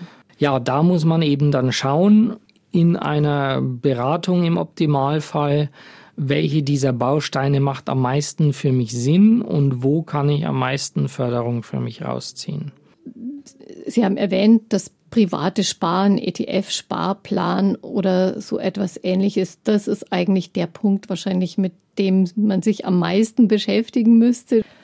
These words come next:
Speaker 2: und wo wahrscheinlich viele noch so einen, ihren blinden Fleck haben und das eben nicht machen. Wie geht man das an?
Speaker 1: Also je früher Sie damit beginnen, desto besser, weil gerade bei der Altersvorsorge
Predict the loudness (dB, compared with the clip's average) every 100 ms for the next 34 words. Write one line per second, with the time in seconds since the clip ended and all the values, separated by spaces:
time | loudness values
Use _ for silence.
0 | 0 2 2 -2 -10 -6 -4 -2 0 0
1 | 0 -2 -2 -2 0 0 -2 -8 -20 0
2 | 4 6 6 2 -2 0 2 2 0 2
3 | 2 4 4 4 4 4 4 0 0 -2
4 | -2 0 2 2 2 2 0 -2 -6 -4
5 | -2 0 2 0 -2 -6 -6 -2 -2 -2
6 | -10 -20 _ _ -6 0 2 2 -2 0
7 | 0 0 -4 -4 -2 -2 -4 _ _ _
8 | -20 -20 -20 _ _ -6 0 0 0 -2
9 | -2 0 4 4 2 0 2 2 -2 -4
10 | -4 0 2 2 2 0 -2 -6 -2 -4
11 | -2 -4 -4 -6 -6 -4 -4 -2 -2 -2
12 | -2 -2 -2 -4 -4 -6 -4 -4 -2 -2
13 | -2 -2